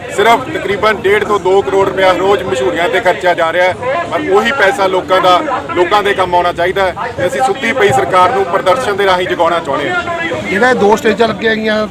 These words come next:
Speaker 2: ਤੁਸੀਂ ਆਪਣੇ ਦਾ ਹੀ ਵਿਰੋਧ ਕਰ ਰਹੇ ਹੋ, ਉੱਥੇ ਕਾਂਗਰਸ ਉਤਰਿਆ ਤੇ ਇੱਧਰ ਇਸ
Speaker 1: ਦੇਖੋ ਜੀ, ਜਦੋਂ ਸੱਤਾ ਸਰਕਾਰ ਬਣੀ ਸੀ ਝਾੜੂ ਦੀ,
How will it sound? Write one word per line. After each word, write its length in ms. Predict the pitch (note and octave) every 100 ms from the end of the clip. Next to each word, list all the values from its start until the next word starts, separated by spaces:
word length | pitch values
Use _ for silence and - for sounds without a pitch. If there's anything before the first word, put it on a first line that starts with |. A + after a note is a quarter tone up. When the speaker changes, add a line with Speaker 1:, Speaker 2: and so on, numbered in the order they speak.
| -
Speaker 2:
ਤੁਸੀਂ 200 | G#3 A3
ਆਪਣੇ 280 | G#3 A3 A3
ਦਾ 80 | A3
ਹੀ 60 |
ਵਿਰੋਧ 240 | G3 G#3+ A#3
ਕਰ 120 | G#3+
ਰਹੇ 80 | G#3+
ਹੋ, 60 |
ਉੱਥੇ 160 | G#3+ A#3+
ਕਾਂਗਰਸ 360 | B3 A3 G3+
ਉਤਰਿਆ 380 | G3+ B3+ A#3 A3
ਤੇ 240 | G3+ G3+ G#3+
ਇੱਧਰ 280 | G3 G#3+ F3 F3 F3+ - - C#4
ਇਸ 80 | -
Speaker 1:
ਦੇਖੋ 260 | E3+ - G#3
ਜੀ, 180 | A3 - - - -
ਜਦੋਂ 420 | F3 G#3 G#3+ G#3+ - -
ਸੱਤਾ 280 | F3+ G3 F#3+
ਸਰਕਾਰ 380 | G3 F#3+ F#3+ G3
ਬਣੀ 280 | F3 F3+ F#3
ਸੀ 240 | F3+ D3 D4 - - - E4 D4
ਝਾੜੂ 240 | G3 F3+ -
ਦੀ, 180 | D#3+